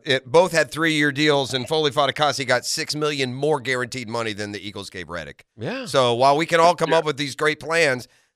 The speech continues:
Speaker 1: that vision and that execution has to be
Speaker 2: Yeah.
Speaker 1: with the guys who are actually
Speaker 2: But I think that's,
Speaker 1: charged with
Speaker 2: I
Speaker 1: doing
Speaker 2: think,
Speaker 1: it.
Speaker 2: Tone, I think that's for the franchise.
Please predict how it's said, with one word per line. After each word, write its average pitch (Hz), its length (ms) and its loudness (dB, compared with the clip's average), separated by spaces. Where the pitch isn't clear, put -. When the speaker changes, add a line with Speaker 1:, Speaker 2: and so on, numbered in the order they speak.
Speaker 1:
that 135 320 2
vision 151 640 2
and 131 160 0
that 131 140 0
execution 139 440 -4
has 139 160 0
to 131 60 -10
be 151 140 0
Speaker 2:
Yeah. 151 80 2
Speaker 1:
with 147 140 -4
the 151 60 -4
guys 156 260 2
who 156 100 -2
are 160 40 2
actually 160 280 0
Speaker 2:
But 151 100 6
I 185 120 8
think 202 220 -8
that's, 240 140 4
Speaker 1:
charged 185 240 6
with 156 120 -6
Speaker 2:
I 196 60 6
Speaker 1:
doing 214 160 4
Speaker 2:
think, 107 140 -2
Speaker 1:
it. - 20 2
Speaker 2:
Tone, 214 140 4
I 214 100 6
think 214 220 -4
that's - 360 0
for 196 80 -10
the 185 100 -4
franchise. 196 760 0